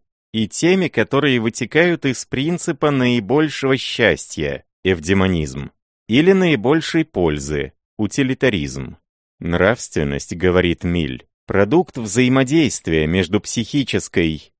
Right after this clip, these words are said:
умственной и душевной, организацией личности и обществом. И если так смотреть на нее, то открывается ряд широких и заманчивых предвидений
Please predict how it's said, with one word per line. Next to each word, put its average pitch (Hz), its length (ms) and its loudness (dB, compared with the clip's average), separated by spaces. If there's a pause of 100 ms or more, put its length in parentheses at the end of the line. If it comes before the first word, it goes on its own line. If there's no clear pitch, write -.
(240)
умственной 87 680 0
и 85 60 0
душевной, 78 760 0 (160)
организацией 101 1000 2
личности 85 840 -4 (140)
и 131 140 -2
обществом. 76 880 -2 (260)
И 101 80 -2
если 101 460 0
так 156 320 -2
смотреть 90 520 -2
на 85 60 -4
нее, 80 420 -2
то 104 180 0
открывается 98 720 2
ряд 92 280 2
широких 113 720 0
и 123 80 2
заманчивых 107 800 0
предвидений 87 1000 -4